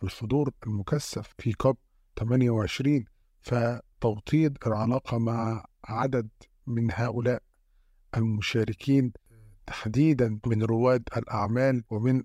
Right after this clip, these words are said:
السياسيين ومن الاقتصاديين، آه، اللي بيكونوا حاضرين لهذا المؤتمر وراعين لبعض الأحداث الموجودة فيه، أمر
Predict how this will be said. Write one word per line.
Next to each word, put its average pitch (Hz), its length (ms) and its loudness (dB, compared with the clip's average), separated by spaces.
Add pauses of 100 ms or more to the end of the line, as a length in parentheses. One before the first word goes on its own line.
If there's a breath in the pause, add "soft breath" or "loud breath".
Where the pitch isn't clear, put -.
(120)
السياسيين 113 840 0
ومن 120 280 2
الاقتصاديين، 117 880 0 (200)
آه، 117 220 2
اللي 113 180 0
بيكونوا 123 560 0
حاضرين 120 520 2
لهذا 113 440 0 (120)
المؤتمر 120 560 -2
وراعين 113 560 2
لبعض 117 360 2 (220)
الأحداث - 680 -2 (120)
الموجودة 113 500 0
فيه، 156 280 0 (540)
أمر 123 380 0